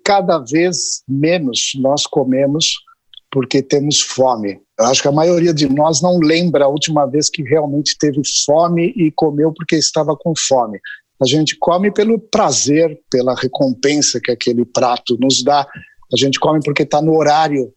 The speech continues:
de comer, tá na hora do almoço, eu vou almoçar. Você, você não espera sentir fome pra comer, e, e vários levantamentos mostraram assim, que a, a, a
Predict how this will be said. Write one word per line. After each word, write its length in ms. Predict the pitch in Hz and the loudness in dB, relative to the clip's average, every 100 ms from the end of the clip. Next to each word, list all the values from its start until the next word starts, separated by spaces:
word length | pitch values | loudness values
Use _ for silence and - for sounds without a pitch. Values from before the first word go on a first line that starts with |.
| - | -14
de 180 | 120 123 | -8 -4
comer, 400 | - 131 139 143 | 0 0 0 0
tá 140 | 143 | 0
na 100 | 143 | 2
hora 180 | 151 170 | 2 2
do 120 | 160 | 2
almoço, 580 | 170 160 165 170 - 151 | 0 2 0 0 0 0
eu 100 | 143 | 0
vou 140 | 131 151 | 0 0
almoçar. 600 | 151 160 - 156 139 113 101 | 0 -2 0 0 0 -2 -4
Você, 340 | 127 151 151 - - - - | -2 -2 -4 -6 -18 -20 -4
você 240 | 135 - | -2 0
não 140 | 170 185 | 2 2
espera 520 | 175 - 180 190 190 | 0 0 2 2 2
sentir 480 | - 180 160 - 160 - | 0 -2 -2 -2 -2 -2
fome 400 | 156 151 160 180 180 _ _ _ _ | -2 0 -2 -6 -8 _ _ _ _
pra 180 | 175 170 | 0 0
comer, 520 | - 196 185 214 240 - - | 0 0 2 0 -2 -8 -4
e, 300 | 175 190 190 | -2 0 0
e 40 | |
vários 420 | 160 185 214 196 185 | 2 2 2 0 0
levantamentos 760 | 165 170 156 165 156 175 - | 0 0 0 0 2 0 0
mostraram 600 | 190 190 180 180 175 185 | 0 0 0 2 2 0
assim, 360 | 208 - 220 196 | 0 0 0 -2
que 340 | - 131 120 117 | -2 -2 0 2
a, 60 | |
a, 380 | 113 110 - 117 | 2 0 -4 -6
a 120 | - | -4